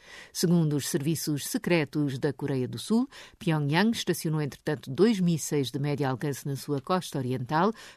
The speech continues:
prontos para serem disparados. Os Estados Unidos da América informam que testaram hoje na ilha de Guam, no Pacífico, um sistema de alarme.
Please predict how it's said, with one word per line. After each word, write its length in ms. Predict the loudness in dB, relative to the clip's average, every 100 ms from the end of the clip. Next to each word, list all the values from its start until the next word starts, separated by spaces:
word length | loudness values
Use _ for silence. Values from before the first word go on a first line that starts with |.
| _
prontos 520 | 0 2 0 -4 -2
para 180 | 2 2
serem 340 | 2 0 0
disparados. 800 | -4 -4 -2 2 2 0 -4 -6 _ -20 -20 -12
Os 360 | -4 -4 -2 -2
Estados 480 | 0 0 -2 0
Unidos 380 | 4 6 4 2
da 100 | 2
América 440 | 2 2 2 2 0
informam 540 | 0 0 2 2 0
que 220 | 0 0
testaram 520 | 0 -4 0 2 2
hoje 220 | 2 0 0
na 60 |
ilha 260 | 0 0 0
de 220 | 0 -4
Guam, 320 | 0 0 2
no 300 | 4 2 0
Pacífico, 720 | -4 -4 -2 0 0 0 -2 -2 -16 -12
um 240 | -6 -4
sistema 500 | -4 -4 -2 -2 0
de 60 | 0
alarme. 500 | 0 0 -2 -4 -4